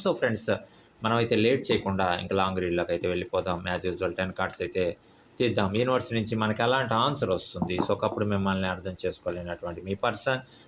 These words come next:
తిరిగి మళ్ళీ మీ ప్రేమ కావాలనుకుంటున్నారా, తిరిగి మళ్ళీ మీ కేరింగ్ కోరుకుంటూ ఉన్నారా, so థర్డ్ పర్సన్ గురించి ఎలాంటి విషయాలు తెలుసుకుంటూ ఉన్నారు, so ఏం తెలుసుకున్నారు, so ఇవన్నీ కూడా మనం ఈ రీడ్‌లో అయితే చూడబోతూ ఉన్నాం. చూద్దాం. ఓకే, so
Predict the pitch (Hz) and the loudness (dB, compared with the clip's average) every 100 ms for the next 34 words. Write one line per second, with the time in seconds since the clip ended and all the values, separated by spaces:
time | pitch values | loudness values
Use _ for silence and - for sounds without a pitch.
0 | - 180 185 143 117 104 101 98 95 92 | -2 2 4 4 4 4 2 0 -2 0
1 | 95 95 87 82 - 82 85 87 87 113 | 0 2 0 -4 -10 -6 -2 -2 -2 -2
2 | 117 104 104 101 95 101 101 95 - 95 | -2 0 2 0 0 2 2 0 -2 -2
3 | 90 92 87 87 87 87 87 - - - | -2 -8 -4 -4 -2 -2 -2 -4 -20 -14
4 | - 120 117 117 117 113 107 117 101 - | 0 0 4 2 4 0 0 0 -2 -4
5 | - - - - - - - 110 117 117 | -20 -20 -18 -18 -20 -20 -12 -2 2 2
6 | 107 110 123 131 113 110 151 123 101 85 | 2 4 4 4 2 2 2 2 0 -2
7 | - 87 87 90 87 87 87 87 107 113 | -6 -4 -4 -2 -2 -2 -2 0 2 4
8 | 147 135 92 - 95 90 87 85 82 - | 2 2 0 -2 -6 -2 0 0 -4 -12
9 | - - - 135 127 147 202 151 113 92 | -20 -20 -4 0 2 4 4 4 2 2
10 | - - 98 90 - - - 92 95 90 | -2 -4 -4 0 -2 -4 -8 0 0 2
11 | 90 92 92 117 110 110 113 117 147 180 | -2 -2 0 0 2 2 2 0 0 0
12 | 240 208 156 - - - - - - - | 0 2 0 -4 -20 -20 -20 -20 -20 -20
13 | - - - 123 117 - - - - | -20 -20 -8 -2 0 -2 -6 -18 -2